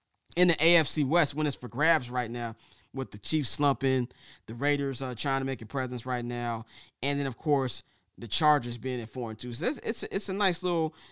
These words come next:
time for them to hop in there and say, "Yo, we're in this race, race too, despite our last couple losses." So that's gonna be my number three must-watch game. Number two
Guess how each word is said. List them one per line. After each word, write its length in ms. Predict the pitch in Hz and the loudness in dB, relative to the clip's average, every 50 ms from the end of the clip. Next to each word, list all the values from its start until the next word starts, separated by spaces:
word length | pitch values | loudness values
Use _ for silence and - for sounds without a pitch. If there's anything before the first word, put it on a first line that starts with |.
| - - _ _ | -20 -20 _ _
time 280 | - - 190 175 165 170 | 0 2 4 6 6 4
for 40 | 160 | 2
them 140 | 185 190 175 | 2 2 2
to 80 | 143 | 2
hop 280 | 123 165 175 180 180 - | 4 4 4 4 4 2
in 100 | 160 156 | 0 0
there 100 | 160 160 | 0 0
and 80 | 156 | 0
say, 140 | - 170 160 | 0 0 0
"Yo, 180 | 151 170 190 151 | 0 0 0 0
we're 240 | 131 139 170 208 214 | 2 2 2 2 2
in 80 | 208 | 2
this 160 | 202 185 151 | 2 0 0
race, 280 | 156 165 165 160 - - 123 127 - | 4 4 4 4 4 0 -6 -8 -6
race 300 | 127 147 143 131 - - | -4 -2 -2 -2 -4 -4
too, 160 | - 160 135 | -4 -4 -2
despite 420 | 120 110 - - 160 147 135 - - - - - - - | -2 -4 0 4 6 6 6 4 0 -8 -20 -20 -6 2
our 160 | - 131 139 | 4 4 6
last 260 | 139 139 131 127 123 | 6 6 4 2 0
couple 280 | - - 143 113 117 117 | 0 0 0 0 0 0
losses." 460 | 123 135 135 127 117 - 110 113 113 | 2 2 2 2 2 0 -2 -4 -2
So 320 | - - 127 117 110 107 - _ _ _ _ _ - | -2 0 0 0 -2 -4 -6 _ _ _ _ _ 4
that's 200 | 139 165 170 - | 4 4 4 2
gonna 140 | - 170 | 0 -2
be 80 | 156 151 | 0 0
my 100 | 151 143 | 0 0
number 220 | 139 143 139 135 | 2 2 0 0
three 180 | - - 139 139 | -2 -2 0 0
must-watch 540 | 131 127 127 117 - 127 120 113 107 117 - | 2 2 2 0 -2 -2 -4 -4 -4 -4 -6
game. 240 | 101 92 82 92 123 | -8 -6 -4 -2 0
Number 240 | 160 185 165 143 | 0 0 0 -4
two 400 | - - - 196 196 220 240 247 | -6 -2 2 4 4 4 2 0